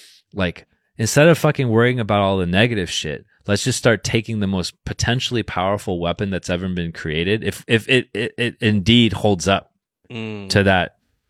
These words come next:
Speaker 1: like, um, to that people touting it. Okay, and now let's apply it to, like, every fucking good thing possible."
Speaker 2: You know, there, there's, um, when you race cars,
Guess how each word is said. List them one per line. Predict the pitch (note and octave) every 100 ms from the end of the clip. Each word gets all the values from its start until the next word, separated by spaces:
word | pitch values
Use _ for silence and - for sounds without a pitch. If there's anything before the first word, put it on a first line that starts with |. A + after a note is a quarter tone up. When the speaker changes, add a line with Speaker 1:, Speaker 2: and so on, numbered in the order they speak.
| _ _ _ -
Speaker 1:
like, | F#2+ D#2+ _ _ -
um, | F#2 E2 E2 F2+ _ _
to | - F#2
that | F#2 F#2
people | - F#2+ E2+
touting | - F#2+ F2+ D#2+
it. | D2+ - _ _ _ -
Okay, | F#2 G#2
and | F2+ G2
now | G2 G2+
let's | G#2 G2
apply | F#2+ - F#2 F2+
it | -
to, | D#2
like, | E2 -
every | F#2+ F#2+
fucking | - E2 E2+ D#2+
good | D#2 -
thing | D2 -
possible." | - - - - _ _ -
Speaker 2:
You |
know, | C3
there, | C3+ C3
there's, | A#2+ A#2
um, | A2+ G2+ F#2+ F#2 F#2 _ _ _ _
when | - A2+
you | A#2+
race | G#2+ C3+ -
cars, | - F#2+ F#2 E2 - - -